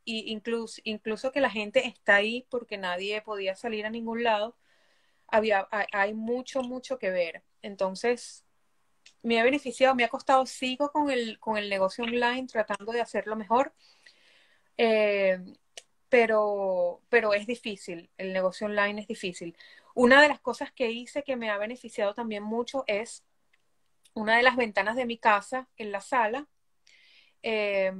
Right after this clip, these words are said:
la arreglé o hice un visual merchandising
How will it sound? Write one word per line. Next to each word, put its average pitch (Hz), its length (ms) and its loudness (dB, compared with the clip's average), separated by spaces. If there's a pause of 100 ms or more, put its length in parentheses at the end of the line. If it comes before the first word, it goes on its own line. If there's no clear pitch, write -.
(340)
la 202 720 4
arreglé 196 580 -6
o 233 80 -6
hice 220 200 -12
un 226 160 -10
visual 240 420 -4
merchandising 233 1000 -4